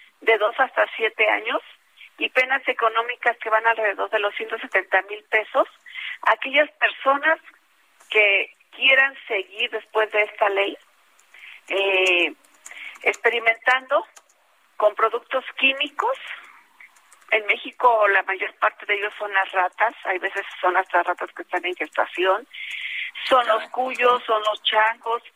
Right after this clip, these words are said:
Speaker 1: son los conejos.
Speaker 2: Ujú.
Speaker 1: Esta práctica ya queda prohibida en nuestro país. Es,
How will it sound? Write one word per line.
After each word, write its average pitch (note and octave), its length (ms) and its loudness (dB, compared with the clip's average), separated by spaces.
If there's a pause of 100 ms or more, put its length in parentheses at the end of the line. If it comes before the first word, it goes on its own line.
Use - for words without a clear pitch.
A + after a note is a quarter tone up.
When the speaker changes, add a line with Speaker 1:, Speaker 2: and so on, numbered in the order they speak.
(420)
Speaker 1:
son A#3 220 4
los G#3+ 180 2
conejos. - 500 0 (580)
Speaker 2:
Ujú. - 220 -8 (180)
Speaker 1:
Esta D4 220 2
práctica C4+ 480 -2 (480)
ya A3 220 4 (260)
queda G#3+ 300 2
prohibida G#3 460 -2
en F#3+ 60 -4
nuestro F3+ 260 -4
país. F#3 400 -2 (720)
Es, G3 300 4